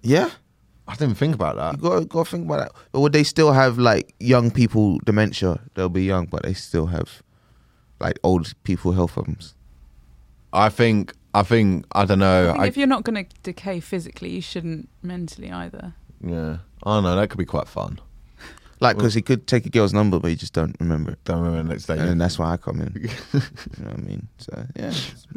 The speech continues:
Speaker 1: pros and cons.
Speaker 2: So, uh, what I was saying was, so you're looking into the, have you ever had that thing in comedy where,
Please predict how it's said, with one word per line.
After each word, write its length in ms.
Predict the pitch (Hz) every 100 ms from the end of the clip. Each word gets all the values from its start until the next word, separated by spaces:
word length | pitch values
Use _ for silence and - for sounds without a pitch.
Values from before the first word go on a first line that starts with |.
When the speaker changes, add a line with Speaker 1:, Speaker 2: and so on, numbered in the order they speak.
| - -
Speaker 1:
pros 180 | 135 127
and 80 | 92
cons. 380 | 98 87 - - _ _ _ _ - - - 123
Speaker 2:
So, 160 | - 113
uh, 220 | 107 104
what 120 | 123
I 40 |
was 120 | 113 -
saying 220 | 127 104
was, 180 | 92 71
so 260 | - 104
you're 220 | 98 107
looking 260 | 117 120 117
into 200 | 113 107
the, 160 | 98 87
have 120 | 95
you 80 | 117
ever 120 | 110
had 60 |
that 180 | 101 90
thing 160 | - 90
in 80 | 82
comedy 400 | 82 78 76 76
where, 240 | 78